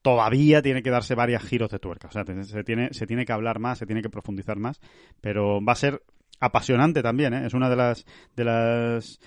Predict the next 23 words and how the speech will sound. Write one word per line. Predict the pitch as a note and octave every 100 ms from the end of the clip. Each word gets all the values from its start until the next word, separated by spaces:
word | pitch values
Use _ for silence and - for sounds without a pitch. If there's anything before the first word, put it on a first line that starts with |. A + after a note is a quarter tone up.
| - _ -
eh, | A#2 A2+
cuestiones | C3 G#2+ C#3+ D3+
más | D3+ D3+
interesantes | D3+ C3 C3+ A#2 G#2
de |
cara | A2 A#2+
al | A#2+
año | A#2+
que | A#2
viene, | A2 G#2 E2
al | G2
calendario | - G#2+ G#2+ C3 G#2+ F2+
del, | - G#2+ G#2+ G#2 G#2 -
del | A2
año | A2 A2
que | G#2
viene | G#2 A2 A#2+
de, | A2+ G#2 G2+ G2+
de | A2
Estados | - A2+ G#2
Unidos | G#2+ G#2
y | G2
de, | G2 F#2+